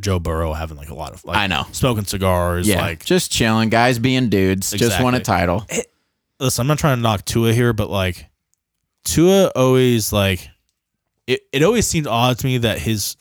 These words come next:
Speaker 1: his whole entire family moved from Hawaii to Alabama, like, to live with him practically in Tuscaloosa.
Speaker 2: Yeah.
Speaker 1: And then they
Speaker 2: They're at
Speaker 1: moved,
Speaker 2: every game.
Speaker 1: and I think they moved to Miami too. And I'm like,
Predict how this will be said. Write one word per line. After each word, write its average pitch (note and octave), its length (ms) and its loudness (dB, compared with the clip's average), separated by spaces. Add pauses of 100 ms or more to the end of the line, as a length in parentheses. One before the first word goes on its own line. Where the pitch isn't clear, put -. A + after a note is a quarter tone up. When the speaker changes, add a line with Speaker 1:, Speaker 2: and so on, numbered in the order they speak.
Speaker 1:
his G#2 220 -4
whole C3 320 -2
entire A2+ 300 0
family F2+ 840 -2 (480)
moved A2 320 0
from G2 160 -4
Hawaii G2 680 0
to - 200 -6
Alabama, F2+ 840 -4
like, F2+ 140 -4
to F2+ 120 -4
live G2 300 0
with E2+ 140 -4
him E2 120 -10
practically E2 480 -6
in D#2+ 80 -10
Tuscaloosa. F2+ 760 -4
Speaker 2:
Yeah. G2+ 280 0 (800)
Speaker 1:
And A2+ 120 2
then D#3+ 120 4
they D#3+ 80 4
Speaker 2:
They're G#2+ 100 2
at G#2+ 120 2
Speaker 1:
moved, G2+ 100 2
Speaker 2:
every G#2 180 2
game. G2 300 2
Speaker 1:
and B2 100 4
I D3+ 80 4
think D3+ 180 2
they C3+ 100 2
moved B2+ 240 0
to - 60 -6
Miami G2 520 0
too. F2+ 420 -4 (600)
And G#2 100 -12
I'm A2+ 100 -10
like, G2 300 -6